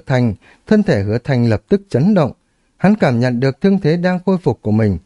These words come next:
lập tức hoàn thành. Chẳng những thân thể như vậy,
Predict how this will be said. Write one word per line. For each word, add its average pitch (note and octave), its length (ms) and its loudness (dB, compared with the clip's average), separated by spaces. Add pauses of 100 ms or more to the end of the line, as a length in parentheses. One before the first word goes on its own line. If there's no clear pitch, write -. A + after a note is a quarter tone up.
(160)
lập C#3+ 280 0
tức A3+ 220 0
hoàn A#2 220 -2
thành. G#2+ 280 -2 (460)
Chẳng C3+ 200 2
những F#3+ 180 2
thân F#3+ 200 0
thể A2+ 220 -2
như A#2+ 160 0
vậy, B2 220 -2